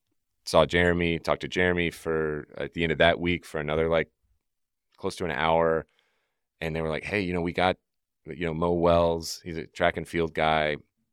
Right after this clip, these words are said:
one of the best coaches in the world. He's here. We got him at Collective. His whole group comes here. He's got the, a big pre-draft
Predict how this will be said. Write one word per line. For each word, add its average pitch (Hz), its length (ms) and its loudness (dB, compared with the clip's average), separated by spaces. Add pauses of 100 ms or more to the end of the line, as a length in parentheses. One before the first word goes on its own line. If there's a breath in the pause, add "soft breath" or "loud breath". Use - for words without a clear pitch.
one 85 140 -4
of 78 60 -6
the 85 60 2
best - 120 0
coaches 80 320 -4
in 78 80 -6
the 73 40 -6
world. 76 440 0 (720)
He's 90 320 -4
here. 80 280 -2
We 76 100 -6
got 80 260 2
him 82 80 -2
at 78 120 -6
Collective. 73 640 -4 (140)
His - 220 -4
whole 80 160 0
group 80 320 -4
comes 71 300 -4
here. 69 380 -2 (680)
He's 80 140 -12
got 82 160 0
the, 78 200 -6
a 76 80 -2
big 76 240 -2
pre-draft 82 760 2